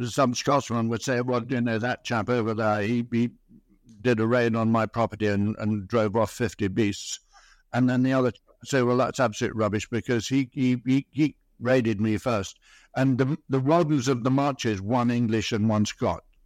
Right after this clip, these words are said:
had to sort this out and, um, uh,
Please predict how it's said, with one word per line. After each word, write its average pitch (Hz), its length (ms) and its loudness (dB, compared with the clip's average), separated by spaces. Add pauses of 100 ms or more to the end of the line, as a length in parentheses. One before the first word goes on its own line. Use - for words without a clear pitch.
(440)
had 131 280 0
to 123 160 4 (500)
sort 147 340 0
this 123 220 0
out 98 340 -2 (220)
and, 113 420 2 (160)
um, 107 420 2 (640)
uh, 104 500 -2